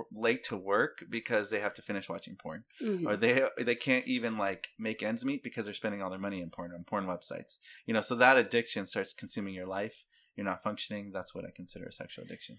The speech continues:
Speaker 2: Now, do you think that those kind of things stem from maybe sexual abuse past, or?
Speaker 1: A lot of people that have sexual addictions actually have been sexually traumatized or abused themselves and were molested as kids.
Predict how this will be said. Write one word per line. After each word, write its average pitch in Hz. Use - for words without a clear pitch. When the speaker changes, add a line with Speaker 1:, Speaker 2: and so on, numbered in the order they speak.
Speaker 2:
Now, 240
do 208
you 233
think 226
that 202
those 208
kind 208
of 196
things 196
stem 185
from 190
maybe 147
sexual 190
abuse 165
past, 226
or? 175
Speaker 1:
A 110
lot 113
of 226
people 165
that 135
have 123
sexual -
addictions 123
actually 107
have 92
been 95
sexually -
traumatized 92
or 92
abused 90
themselves -
and 107
were 101
molested 98
as 101
kids. -